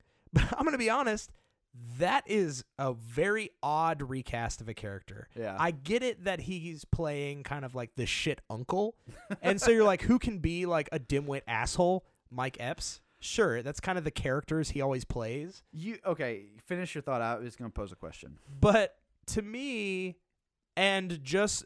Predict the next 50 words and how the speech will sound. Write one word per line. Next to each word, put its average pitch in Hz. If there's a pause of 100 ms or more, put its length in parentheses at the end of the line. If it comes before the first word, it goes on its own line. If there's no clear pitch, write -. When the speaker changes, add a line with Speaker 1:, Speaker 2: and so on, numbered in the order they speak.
Speaker 1:
you 151
know, 131
everybody, 165
once 160
again, 156
put -
down 165
your 143
tweets. 139
This 151
is 160
not 175
me 151 (200)
being 151
pissed -
about 139 (180)
a-, 135 (100)
uh, 120
reverse 135
Hollywood 135
whitewashing. 107
I 175
don't 214
care. 123 (720)
I 202
was 233
all 208
for, -
I 208
was 220
all 202
Donald 165
for 156
Spider-Man, 107
all 104
right? 151
Everybody 196
Speaker 2:
<laughs> 175
Yeah. -
Speaker 1:
calm 190
down. 135
Speaker 2:
Yeah. 135 (400)
Speaker 1:
I 214
have 180
no 180
problem 135
in 143
switching 160
race, 135
gender, 147